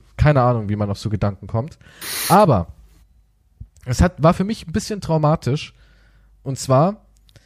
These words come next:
ich hab meine, meine Eltern eigentlich nie so, also als ich in der Pubertät war, hab ich die nie nackt gesehen. Meine Eltern haben immer so, wenn sie im Bad waren, ich bin im Bad, Tür zu und sowas alles,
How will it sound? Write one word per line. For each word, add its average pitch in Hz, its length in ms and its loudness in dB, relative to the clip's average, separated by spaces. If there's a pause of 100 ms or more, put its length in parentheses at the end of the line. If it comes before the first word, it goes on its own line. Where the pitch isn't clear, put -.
(640)
ich 139 160 2
hab 165 100 2
meine, 160 300 0
meine 143 200 2
Eltern 202 280 2
eigentlich 185 260 -10
nie 196 240 -6
so, 170 300 -4 (180)
also 151 240 0
als 147 160 2
ich 135 60 -10
in 135 40 -10
der 151 100 4
Pubertät - 560 0
war, 190 260 0 (380)
hab 147 180 0
ich - 80 -2
die 175 100 -4
nie 185 140 -4
nackt 220 240 -2
gesehen. 101 260 -2
Meine 110 140 0
Eltern 160 240 0
haben 156 100 0
immer 196 320 2
so, 170 360 -2
wenn 151 100 -4
sie 143 80 -4
im 135 80 -4
Bad 175 320 2
waren, 175 200 0
ich 131 120 -10
bin 143 100 0
im 139 100 -2
Bad, 208 340 2
Tür 196 280 -2
zu 190 240 -8
und 180 120 -8
sowas 160 280 -4
alles, 147 500 -4